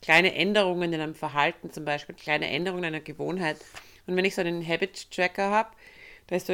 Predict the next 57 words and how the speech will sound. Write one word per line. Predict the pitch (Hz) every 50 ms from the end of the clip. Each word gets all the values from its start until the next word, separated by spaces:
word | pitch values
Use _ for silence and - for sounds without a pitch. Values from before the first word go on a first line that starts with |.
| 175
quasi | - - - 165 160 170 190 190
für | 185 180
jeden | 170 160 170 175 185 196
Tag | - 156 151 165 190 190
oder | 196 170 170 165 165 151
wenn | 120 160 160
das | 165 170 - -
zweimal | - - 156 156 165 185
am | 190 180 175
Tag | - 170 170 - -
ist, | 180 -
die | - 180
Tätigkeit, | - 165 165 165 - 180 - - 180 170 -
die | -
Gewohnheit, | - 170 - 160 156 160 175 180 165 165 -
die |
man | 156 165 165 -
ändern | - 131 151 165 180 180 175
will, | 185 190 190 185 - - - - - - - - -
da | - 175
mache | 170 170 170 185
ich | 185 -
halt | - 165 - - -
zweimal | - - 147 151 160 175 185 185 185
ein | 170 185
Hackerl | 185 180 180 - - 190 185
am | 180 185 -
Tag. | - 180 185 196 - - - _ _ _ - - _ - - _ _ - - - - -
Aber | - 151 160
dann | 160 156 - 147
habe | 160 165 175
ich | 185 180
das | - 185 175 - - - - - - - - - - - -
bildlich | - 233 240 247 - - 196 190 - -
vor | - - 165 170 175
mir. | 175 170 156 151 143 143 147 - - - - - - - - - - _ _ - - _ _ _ _
Und | - 185 185
es | 180 180 180 190
ist | 180 - -
so, | - 180 175 170 170 160 - - - - _ -
ähm, | - 170 165 160 160 160 160 165 165 170 170
wenn | - 170
ich | 175 160
das | - 165 156 -
irgendwo | 170 165 147 156
hängen | 160 160 160 190 208 220 208
hab | 220 220 214
und | 202 190
es | 180 175
immer | - 175 175 170
sehe, | - - 170 180 196
wie | 185 190
viel | - 196 165 156
Hackerl | 170 180 - - 240 214 190
dort | 175 165 156 -
schon | - 165
sind, | - - 196 202 226 226